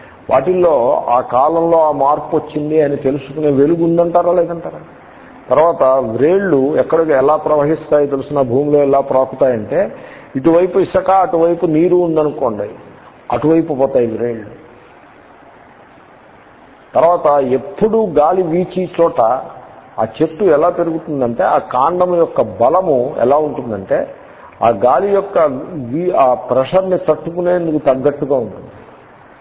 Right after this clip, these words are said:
వాటిలో వెలుగు ఉంది, ఓ తెలివి ఉంది. పక్షులలో వెలుగు ఉందా లేదా? వెలుగు ఉంది. మనిషిలో వెలుగు ఉందని వేరే చెప్పాలా?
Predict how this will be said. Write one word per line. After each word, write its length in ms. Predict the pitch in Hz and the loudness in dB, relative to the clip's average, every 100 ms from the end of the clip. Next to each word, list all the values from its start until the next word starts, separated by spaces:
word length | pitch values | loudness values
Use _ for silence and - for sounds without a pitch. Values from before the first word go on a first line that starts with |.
| - - - - 104 | -20 -20 -20 -16 -10
వాటిలో 460 | 110 175 226 233 | -4 -2 2 0
వెలుగు 360 | 190 175 196 170 | 2 0 0 -2
ఉంది, 240 | 131 101 - - - - - | -6 -10 -16 -20 -20 -18 -10
ఓ 20 | |
తెలివి 380 | 117 135 170 160 | -2 2 2 0
ఉంది. 140 | 123 90 - - - - - - - 139 | -4 -8 -18 -20 -20 -20 -20 -20 -6 -2
పక్షులలో 640 | 139 - 208 196 202 202 | -2 0 0 2 2 2
వెలుగు 300 | 175 180 185 | 2 0 0
ఉందా 220 | 185 180 | 0 0
లేదా? 320 | 180 165 170 170 - - - - - 110 | 0 -2 -4 -10 -18 -20 -20 -20 -20 -10
వెలుగు 260 | 113 123 | -6 -6
ఉంది. 240 | 104 92 87 - - - - - - - - | -8 -14 -20 -20 -20 -20 -20 -20 -20 -20 -16
మనిషిలో 600 | 110 117 160 160 165 175 | -4 -2 0 -2 0 2
వెలుగు 320 | 170 156 156 156 | 2 2 2 0
ఉందని 260 | 156 151 | 2 2
వేరే 220 | 135 135 | 2 2
చెప్పాలా? 460 | 143 127 - 123 | 0 0 -4 -6